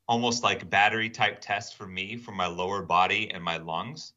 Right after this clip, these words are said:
uh, in terms of how my body can, can be conditioned to a ton of lower body work and keep, you know,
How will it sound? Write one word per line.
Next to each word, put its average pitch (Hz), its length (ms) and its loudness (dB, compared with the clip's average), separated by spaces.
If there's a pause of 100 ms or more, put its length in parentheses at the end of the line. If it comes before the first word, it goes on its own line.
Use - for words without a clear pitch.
(500)
uh, 90 240 0
in 90 80 -4
terms 95 240 -6
of 98 100 -10
how 104 240 4
my 98 180 2
body 92 420 0
can, 85 280 -10
can - 220 -16 (100)
be 98 140 -8
conditioned 95 600 -6
to 95 500 -8
a 85 80 -2
ton - 240 -14
of 92 140 -4
lower 90 240 4
body 90 260 2
work 90 400 -2
and 90 200 -10
keep, - 360 -10 (300)
you 104 80 -8
know, 90 200 0